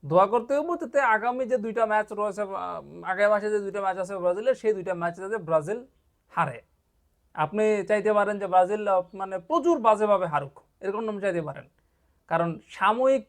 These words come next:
খারাপ, সাময়িক ব্যর্থতা যদি একটা লং টার্ম সাফল্য যদি আপনাকে সাফল্যের দিকে নিয়ে যায়, তাহলে সাময়িক ব্যর্থতা ভালো।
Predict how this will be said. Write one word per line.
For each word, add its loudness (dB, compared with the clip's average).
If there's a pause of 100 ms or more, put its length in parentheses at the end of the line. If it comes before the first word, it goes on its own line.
খারাপ, 0
সাময়িক -2
ব্যর্থতা 0
যদি -2
একটা 2
লং 2
টার্ম -4
সাফল্য -2
যদি -4
আপনাকে -2 (300)
সাফল্যের 2
দিকে 2
নিয়ে 2
যায়, 0
তাহলে 4
সাময়িক -4
ব্যর্থতা -4
ভালো। -8